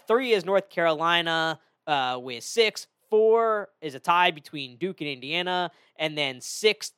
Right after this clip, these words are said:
is UConn with four. So, uh, one of these two schools could move into that group and, and, and tie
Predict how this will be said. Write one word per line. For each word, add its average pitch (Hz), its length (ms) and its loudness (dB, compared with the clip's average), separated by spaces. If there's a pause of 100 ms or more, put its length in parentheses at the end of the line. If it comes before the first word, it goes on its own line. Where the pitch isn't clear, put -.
is 151 460 -2 (200)
UConn 123 840 -12
with 139 240 -8 (120)
four. 120 380 -2
So, 135 420 0 (220)
uh, 143 160 -2
one 185 220 2
of 277 80 -2
these 247 120 -8
two 226 160 -12
schools 190 380 -6
could 247 460 0 (160)
move 202 380 -8
into 202 240 -2
that 175 260 2
group 165 360 -2
and, 143 200 0
and, 135 240 -6
and 131 240 -16 (220)
tie 180 560 4